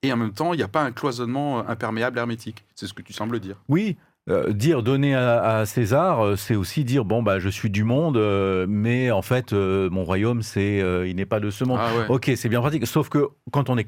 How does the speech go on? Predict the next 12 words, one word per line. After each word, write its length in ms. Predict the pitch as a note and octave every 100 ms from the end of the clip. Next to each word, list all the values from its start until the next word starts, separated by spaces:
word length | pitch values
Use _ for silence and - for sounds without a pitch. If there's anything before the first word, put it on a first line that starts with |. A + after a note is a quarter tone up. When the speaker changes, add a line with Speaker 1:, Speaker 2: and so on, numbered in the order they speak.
| -
Speaker 2:
confortablement 1120 | - A3+ - F3 - D#3 C3+ C3+ C3+ C3 A#2+
installé 540 | A2+ F#2 B2 A#2+ A2
Speaker 1:
Mm. 140 | G2+ F2+
Speaker 2:
dans 280 | G#2+ G2
le 200 | G2+ A2+
monde, 420 | C3 C3 A#2+ F#2+ F2 - - - -
euh, 460 | G#2+ G2+ F#2+ G2+
qui 300 | G2 - A#2
est, 320 | A2+ G#2+ G#2 G2
qui 100 | A#2+
fonctionne 500 | - B2 - C3 G#2
grâce 460 | G#2 C3+ C#3+ -